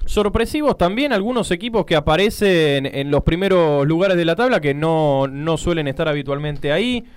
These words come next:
como Atlético Tucumán que viene haciendo una gran campaña. Bueno, Gimnasia siempre tratando de ser animador, estando segundo de la mano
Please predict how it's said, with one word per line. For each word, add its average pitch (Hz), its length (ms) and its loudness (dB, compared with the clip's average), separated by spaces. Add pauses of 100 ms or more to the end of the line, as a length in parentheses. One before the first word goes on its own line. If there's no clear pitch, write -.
(160)
como 180 200 4
Atlético 165 380 4
Tucumán 156 300 2
que 151 80 2
viene 156 160 2
haciendo 165 300 0
una 131 160 2
gran 160 220 2
campaña. 175 680 2 (320)
Bueno, 190 220 4
Gimnasia 226 420 0
siempre 190 340 2
tratando 175 420 2
de 165 80 4
ser 185 180 2
animador, 175 600 2 (200)
estando 180 380 2
segundo 180 500 4
de 143 80 2
la 139 140 2
mano 151 480 2